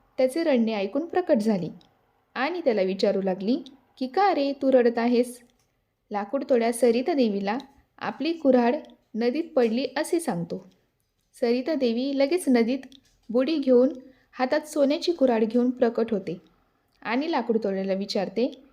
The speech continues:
"ही आहे का तुझी कुऱ्हाड?" लाकूड तोड्या नम्रपणे म्हणतो, "देवी,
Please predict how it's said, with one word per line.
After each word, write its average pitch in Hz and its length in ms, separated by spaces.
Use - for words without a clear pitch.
"ही 302 140
आहे 320 280
का 233 120
तुझी 220 280
कुऱ्हाड?" 208 380
लाकूड 220 400
तोड्या 233 200
नम्रपणे 269 560
म्हणतो, 233 460
"देवी, 226 360